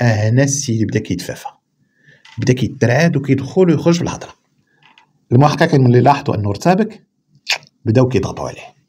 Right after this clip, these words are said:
كيزيروه. قال لهم: "فعلا هاد البنات كليانات ديالي، كيعيطوا لي وكنوصلهم،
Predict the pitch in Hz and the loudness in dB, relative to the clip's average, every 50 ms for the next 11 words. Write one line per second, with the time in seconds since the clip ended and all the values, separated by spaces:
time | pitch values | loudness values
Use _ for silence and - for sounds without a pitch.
0 | _ - 123 107 80 - 76 85 - - - - _ _ _ _ _ _ _ _ | _ -8 -6 -6 -4 -6 -8 -10 -12 -14 -18 -20 _ _ _ _ _ _ _ _
1 | 139 139 120 107 - - - 87 85 92 117 135 - - - _ _ _ _ _ | 0 2 2 2 0 -2 -4 -4 -4 -4 -4 -6 -6 -12 -20 _ _ _ _ _
2 | _ _ _ _ _ _ _ _ _ _ _ _ _ _ - 110 113 104 - 117 | _ _ _ _ _ _ _ _ _ _ _ _ _ _ 0 2 2 2 2 2
3 | 120 120 120 - - 101 101 101 101 101 95 - - - - - - _ _ _ | 0 0 0 -4 -4 -4 -2 0 0 -2 -2 -4 -8 -10 -10 -12 -20 _ _ _
4 | _ _ _ _ _ - 135 123 92 82 - - - 104 127 147 - - 101 82 | _ _ _ _ _ 0 0 2 2 0 -2 -2 0 2 2 2 0 -2 -4 -4
5 | - - - - - - | -4 -6 -8 -8 -14 -18